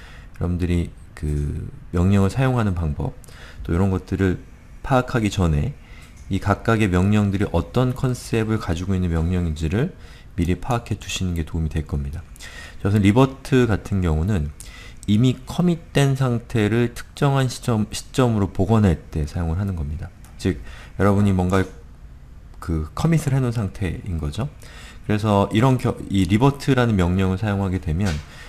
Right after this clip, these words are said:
여러분이 특정한 과거의 커밋으로 소스 코드를 되돌릴 수가 있고, 되돌리는 것과 동시에 그 되돌려진 내용이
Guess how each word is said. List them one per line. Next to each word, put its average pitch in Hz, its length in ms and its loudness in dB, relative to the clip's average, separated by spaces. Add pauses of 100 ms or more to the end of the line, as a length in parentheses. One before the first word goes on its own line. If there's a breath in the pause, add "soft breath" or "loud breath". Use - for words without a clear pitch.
(160 loud breath)
여러분이 104 440 4
특정한 135 760 2
과거의 113 580 2
커밋으로 117 680 0 (1120)
소스 - 280 0
코드를 127 580 4 (640)
되돌릴 120 380 8
수가 - 240 -2
있고, - 400 -4 (500 loud breath)
되돌리는 117 480 6
것과 104 320 -2
동시에 101 640 0 (320 loud breath)
그 - 120 -6
되돌려진 98 640 4
내용이 85 600 2